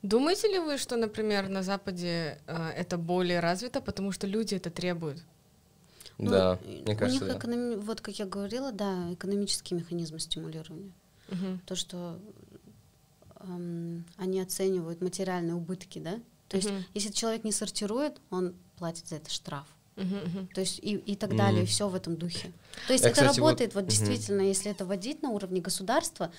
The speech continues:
Speaker 2: это стимулирует людей. Особенно, вот я же говорю, когда людей бьют по карману, это
Speaker 3: Мгм.
Speaker 2: стимулирует. Вот у нас почему-то пока ещё не рассмотрено, да, наверное?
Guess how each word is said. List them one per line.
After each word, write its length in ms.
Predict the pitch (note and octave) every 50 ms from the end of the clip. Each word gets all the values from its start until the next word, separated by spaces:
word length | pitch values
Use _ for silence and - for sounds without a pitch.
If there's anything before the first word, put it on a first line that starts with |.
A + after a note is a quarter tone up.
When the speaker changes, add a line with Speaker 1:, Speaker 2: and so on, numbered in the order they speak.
| - -
Speaker 2:
это 160 | - F#3 G#3
стимулирует 640 | G3+ - A3+ A3 A3 G#3+ G#3 A3+ G#3+ G3+ G3 F#3 -
людей. 280 | F3 F3+ E3 E3 E3+ E3
Особенно, 500 | - G3 - - B3+ B3+ G#3+ G#3+ G3+ F#3+
вот 160 | E3+ E3+ E3+ F3
я 80 | E3+
же 80 | E3 D#3+
говорю, 160 | E3+ G#3 C4
когда 200 | - G#3 F#3 F#3+
людей 260 | F#3 F#3 F3 E3 F3 E3+
бьют 220 | D#3 F3 F3 E3+
по 100 | - -
карману, 560 | F3 - F3 F3 F3+ G3+ C4 F4+ F#4 D4+ G3 - -
это 160 | - G3+ -
Speaker 3:
Мгм. 100 | G#2+ G#3
Speaker 2:
стимулирует. 560 | G3+ G3 F#3+ F#3+ F3+ D#3+ E3+ E3+ E3+ E3+ - - - - - - - -
Вот 160 | - G#3+ G#3 A#3
у 40 |
нас 220 | A#3 B3+ C#4 D4+ D4+
почему-то 440 | - B3 - - - G#3+ F3+ - - - - - - - - -
пока 200 | - G3+ - G#3+
ещё 200 | A3 G#3+ - G#3
не 80 | G#3 G3+
рассмотрено, 580 | F#3+ G3 - - A#3 B3 A#3+ - G3 F3 E3 D#3+
да, 100 | F3 A3
наверное? 460 | B3+ A#3 F3+ D#3+ D#3 E3 D#3+ - -